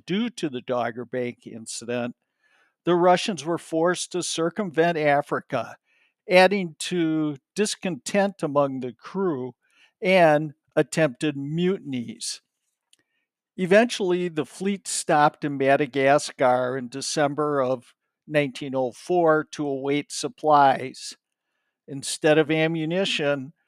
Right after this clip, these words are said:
they received fur coats and boots, limiting their ability to practice their gunnery. And one of the boat crews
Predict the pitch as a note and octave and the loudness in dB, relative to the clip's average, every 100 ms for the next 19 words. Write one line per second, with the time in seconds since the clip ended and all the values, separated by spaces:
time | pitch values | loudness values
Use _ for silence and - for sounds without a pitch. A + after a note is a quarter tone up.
0 | _ _ C#3 E3 D#3+ D#3 - D#3+ D3 C#3+ | _ _ 2 4 4 -2 -4 -4 -4 -6
1 | - F#3 F3 - E3 D#3+ D#3 - C3 A2 | -4 -2 -2 0 0 0 -2 -8 -10 -2
2 | D#3+ G3 D3 B2+ - - - _ _ _ | 2 4 2 -2 -8 -10 -12 _ _ _
3 | _ - D#3 A3+ A#3 E3 D#3 D3 D3+ C3 | _ -2 4 4 4 2 0 -2 -2 0
4 | C#3 A#2+ C#3 C3+ C#3 C3 C3 B2+ - - | 0 -2 -2 0 -2 -4 -6 -8 -8 0
5 | C3+ B2+ - C#3 - - C3 A#2+ A#2 D3 | 0 0 -6 -12 -8 -4 -4 -6 -2 0
6 | D3 C#3 A#2+ - F#2 A#2 _ _ _ _ | 0 -2 -6 -12 -18 -20 _ _ _ _
7 | _ _ _ _ G3 G#3+ F#3+ D3+ C#3+ - | _ _ _ _ 2 6 8 6 4 -8
8 | _ _ C#3 F#3+ A3+ F#3 D3+ - D3 C#3+ | _ _ 4 6 6 2 0 2 2 2
9 | - - D3+ C#3 C#3+ C#3 - | -2 -12 -8 -6 -6 -6 -10